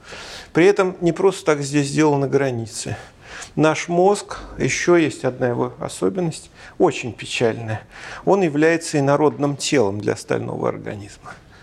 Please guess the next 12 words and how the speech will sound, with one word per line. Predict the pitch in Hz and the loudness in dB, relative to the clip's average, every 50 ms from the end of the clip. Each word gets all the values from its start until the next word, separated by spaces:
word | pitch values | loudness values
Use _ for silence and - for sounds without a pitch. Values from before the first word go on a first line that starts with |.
| - - - - - - - - - - - | -20 -20 -20 -20 -20 -20 -20 -20 -20 -20 -4
Если | - 165 208 214 - 208 | 0 0 0 2 0 0
когда-нибудь | 196 190 175 160 156 156 156 147 143 139 123 135 131 135 - | 2 2 0 2 4 4 4 4 2 0 -2 -2 -4 0 2
наша | 156 160 165 - - - 147 143 | 2 2 2 0 -2 0 0 0
иммунная | 143 151 156 151 131 131 135 131 | 2 2 2 2 2 2 0 0
система | 127 - - 123 - - - 143 123 123 123 | -2 -6 -8 -10 -6 -2 -2 0 0 0 -2
добирается | 117 127 120 131 131 139 139 131 131 - - 135 | -4 -2 0 2 2 4 2 2 0 -6 -12 -6
до | 127 131 | -4 -2
нашего | 131 139 135 135 - - 165 165 | 0 0 0 0 -2 -4 -4 -4
мозга, | 180 220 247 254 247 - 147 | 0 0 0 0 0 -4 -8
начинается | 127 123 117 - - 151 170 202 220 214 - - - | -8 -6 -8 -8 -4 -2 -2 -2 -2 -6 -6 -4 -2
аутоиммунный | - 170 202 190 - 151 123 117 117 143 175 180 190 | 0 0 -2 -2 -6 -8 -6 -4 -4 -2 -2 -2 -4
процесс, | 185 180 156 147 135 - - - 127 127 135 - - | -4 -6 -6 -6 -8 -8 -8 -6 -6 -6 -6 -12 -18